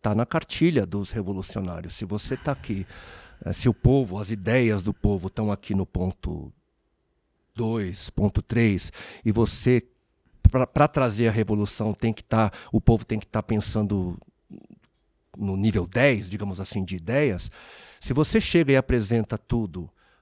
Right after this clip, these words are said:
né, a, a, as ideias, é, plenas pra esse povo que tá aqui pensando no nível três, nível dois, o que que acontece?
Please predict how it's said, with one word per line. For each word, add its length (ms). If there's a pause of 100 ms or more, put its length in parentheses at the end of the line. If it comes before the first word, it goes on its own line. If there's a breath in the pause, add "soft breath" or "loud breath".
né, 380 (160)
a, 140 (580)
a, 400
as 120
ideias, 440 (400)
é, 300 (340)
plenas 720 (320 soft breath)
pra 140
esse 220
povo 500
que 100
tá 140
aqui 320
pensando 640
no 100
nível 300
três, 340
nível 260
dois, 460
o 60
que 80
que 60
acontece? 600